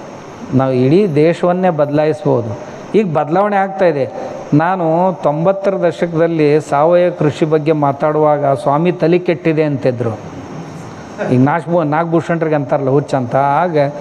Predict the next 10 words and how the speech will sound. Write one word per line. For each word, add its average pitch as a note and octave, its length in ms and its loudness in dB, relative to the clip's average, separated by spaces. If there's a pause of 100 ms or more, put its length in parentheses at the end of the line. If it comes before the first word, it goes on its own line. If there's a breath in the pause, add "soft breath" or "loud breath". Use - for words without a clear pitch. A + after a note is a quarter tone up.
(460 loud breath)
ಸುಮ್ಮನೆ C3 280 2
ಕಾಲೇಜ್ F3+ 400 0
ಸಂಬಳ F3 300 0
ತೊಗೊಂಡು D#3+ 540 0
ಚಂದಾಗಿ D3 420 0
ಉಂಡಾಗೆ D3+ 440 0
ಉಂಡು D3 420 2
ಮನೆಯಲ್ಲಿ C#3+ 440 2
ಇರೋದು C#3 280 2
ಬಿಟ್ಟು C3 460 0